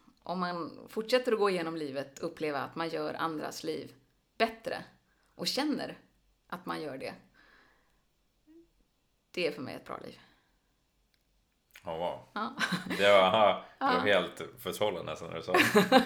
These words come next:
Speaker 1: <laughs>
Speaker 2: Det fick
Speaker 1: Ja.
Speaker 2: mig bara, wow. Eh, bra svar, verkligen. Hur,
Speaker 1: Mm.
Speaker 2: ehm, hur tror du att vi, eller jag tänker så här, det här,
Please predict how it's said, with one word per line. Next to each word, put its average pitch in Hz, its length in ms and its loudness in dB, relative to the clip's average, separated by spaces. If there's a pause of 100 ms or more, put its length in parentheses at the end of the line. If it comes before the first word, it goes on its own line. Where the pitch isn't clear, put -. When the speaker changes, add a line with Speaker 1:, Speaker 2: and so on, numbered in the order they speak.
(180)
Speaker 1:
<laughs> - 200 -6
Speaker 2:
Det 90 440 6 (340)
fick - 280 -6
Speaker 1:
Ja. - 80 -12
Speaker 2:
mig 78 160 -8
bara, 78 220 -4
wow. 82 260 -2 (960)
Eh, 85 300 -10
bra 90 240 0
svar, 92 340 -6 (140)
verkligen. - 380 -12 (680)
Hur, 104 460 4
Speaker 1:
Mm. 92 480 4
Speaker 2:
ehm, 92 40 -10 (240)
hur 110 120 -2
tror 107 160 -2
du 98 80 4
att 90 100 0
vi, 90 440 2 (960)
eller 95 140 -2 (120)
jag 107 100 0
tänker 104 200 0
så 92 60 4
här, 85 160 4
det 85 140 0
här, 95 300 4